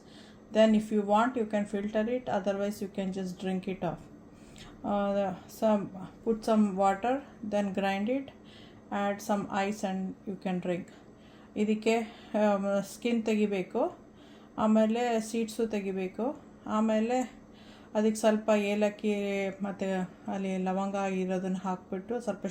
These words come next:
ಶುಗರು, ನೀರು ಹಾಕಿ ಗ್ರೈಂಡ್ ಮಾಡಬೇಕು. ಬೇಕು ಅಂದರೆ ಫಿಲ್ಟರ್ ಮಾಡ್ಬೋದು, ಇಲ್ಲ ಅಂತ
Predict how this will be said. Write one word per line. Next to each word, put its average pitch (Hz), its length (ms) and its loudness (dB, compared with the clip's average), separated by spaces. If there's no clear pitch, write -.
ಶುಗರು, 202 400 -2
ನೀರು 220 240 4
ಹಾಕಿ 214 220 0
ಗ್ರೈಂಡ್ 202 320 0
ಮಾಡಬೇಕು. 175 360 -4
ಬೇಕು 214 260 -2
ಅಂದರೆ 220 240 0
ಫಿಲ್ಟರ್ 208 360 -2
ಮಾಡ್ಬೋದು, 185 560 -2
ಇಲ್ಲ 220 100 4
ಅಂತ 214 120 2